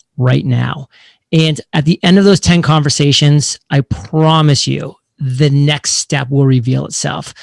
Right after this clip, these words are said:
The shift, the pivot, it may be small, that it may be just a little tweak, or it may be a massive shift. But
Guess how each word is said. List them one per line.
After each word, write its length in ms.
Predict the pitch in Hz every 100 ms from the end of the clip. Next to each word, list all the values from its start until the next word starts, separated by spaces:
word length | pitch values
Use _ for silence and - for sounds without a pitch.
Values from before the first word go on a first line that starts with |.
| - -
The 140 | 156
shift, 720 | 139 - - 180 - - - -
the 180 | 147 147
pivot, 500 | - 175 156 170 -
it 100 | 165
may 220 | 156 165 170
be 280 | 170 165 -
small, 600 | - 165 147 151 156 151
that 140 | 151 _ -
it 100 | 165
may 160 | 175
be 100 | 170
just 200 | 160 -
a 20 |
little 220 | 160 160 -
tweak, 380 | - 170 190 - - - -
or 120 | 160
it 60 | 147
may 160 | 160
be 140 | 160 151
a 40 |
massive 400 | 143 139 - 135
shift. 480 | - 160 135 - - - - _ _ _ 143
But 240 | 156 -